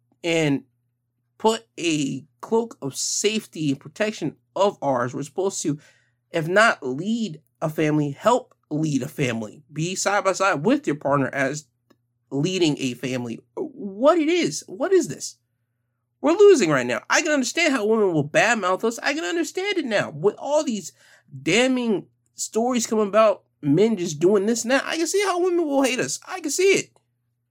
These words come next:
But there needs to be something. There needs to be something out here that can guide other men out here. There needs to be something for us, seriously. Because this is not the way, dude. This isn't it.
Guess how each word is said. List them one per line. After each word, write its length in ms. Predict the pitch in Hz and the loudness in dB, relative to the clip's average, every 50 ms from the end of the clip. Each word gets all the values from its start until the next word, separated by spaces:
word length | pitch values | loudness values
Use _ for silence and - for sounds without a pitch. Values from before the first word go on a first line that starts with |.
| _ _ _ _ _ _ | _ _ _ _ _ _
But 260 | - 220 233 208 - _ _ _ _ _ _ _ _ | -2 -2 -2 -2 -4 _ _ _ _ _ _ _ _
there 220 | - 247 247 240 | -10 -8 -6 -4
needs 500 | 214 190 170 196 220 247 247 247 233 220 | -4 -4 -2 -2 -2 0 -2 -2 -4 -6
to 120 | - - 196 | -8 -10 -8
be 220 | 180 214 220 220 | -4 -2 -2 -2
something. 720 | 214 - - - - 254 254 233 220 - - - - - - _ | 0 -2 -2 -2 -2 -2 -2 -2 -4 -6 -10 -12 -12 -16 -20 _
There 160 | - 196 196 | -6 -4 -2
needs 440 | 202 208 214 233 247 254 247 233 - | 0 0 2 2 0 0 -2 -4 -8
to 180 | - 214 196 185 | -8 -10 -8 -8
be 480 | 160 151 165 190 214 214 196 190 196 - _ _ _ _ _ _ _ _ _ _ _ _ _ _ _ | -8 -10 -10 -8 -8 -8 -8 -8 -10 -14 _ _ _ _ _ _ _ _ _ _ _ _ _ _ _
something 760 | - - - - - - - 302 311 311 - 190 160 151 - | -8 -6 -4 -2 -2 0 0 0 0 0 0 0 0 2 0
out 220 | 139 147 151 147 | 0 0 0 2
here 220 | 143 151 156 160 156 | 2 0 0 0 0
that 200 | 156 151 143 135 | 0 -2 -4 -2
can 240 | - 143 135 127 | -2 -2 0 0
guide 480 | 123 143 160 196 220 220 214 175 156 - _ _ _ _ _ _ _ _ _ _ _ _ _ _ _ _ _ _ _ _ _ _ _ _ _ _ _ _ _ _ _ 180 | 0 2 2 4 2 2 0 -2 -6 -10 _ _ _ _ _ _ _ _ _ _ _ _ _ _ _ _ _ _ _ _ _ _ _ _ _ _ _ _ _ _ _ 0
other 260 | 208 226 208 214 190 | 2 4 4 4 4
men 320 | 170 165 190 226 247 226 | 4 4 4 4 4 2
out 220 | - - 131 135 135 | 0 -2 -2 -2 -2
here. 160 | 131 120 127 | -4 -4 -4
There 140 | 139 180 208 | -4 -2 -2
needs 180 | 240 262 233 | 0 -2 -2
to 80 | 202 185 | -2 -6
be 120 | 185 180 | -6 -6
something 380 | 165 - - 233 233 175 170 151 | -4 0 0 0 0 0 -2 -4
for 200 | - 135 120 113 | -2 -2 -2 -2
us, 140 | - - - | -4 -4 -4
seriously. 520 | - 269 285 254 - - - - - 156 - _ _ _ _ _ _ _ _ _ _ _ _ _ _ _ _ _ _ _ - | -2 0 0 0 0 -2 -4 -6 -8 -10 -14 _ _ _ _ _ _ _ _ _ _ _ _ _ _ _ _ _ _ _ -10
Because 300 | 151 170 160 185 175 170 | -6 -2 -2 -2 0 0
this 140 | 226 262 240 | 0 0 0
is 120 | 208 165 | 0 2
not 200 | 156 143 135 123 | 2 2 2 0
the 80 | 123 120 | -2 -4
way, 180 | 120 120 120 | -4 -4 -4
dude. 280 | 117 113 120 123 123 113 | -2 -4 -4 -4 -4 -4
This 180 | 208 220 214 | -4 -4 -2
isn't 280 | 196 156 139 139 120 120 | -2 -2 -2 -2 -4 -4
it. 260 | 117 120 127 - _ | -6 -8 -8 -10 _